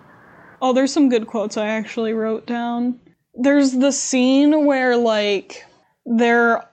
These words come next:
in the arena and they're all in the forest and stuff,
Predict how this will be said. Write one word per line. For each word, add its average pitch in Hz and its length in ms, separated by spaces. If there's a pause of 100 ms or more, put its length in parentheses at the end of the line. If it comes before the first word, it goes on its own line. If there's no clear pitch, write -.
(120)
in 240 200
the 220 300
arena 214 600
and 214 120
they're 208 140
all 208 280
in 208 380 (200)
the 202 640 (800)
forest 214 640
and 208 180
stuff, 196 500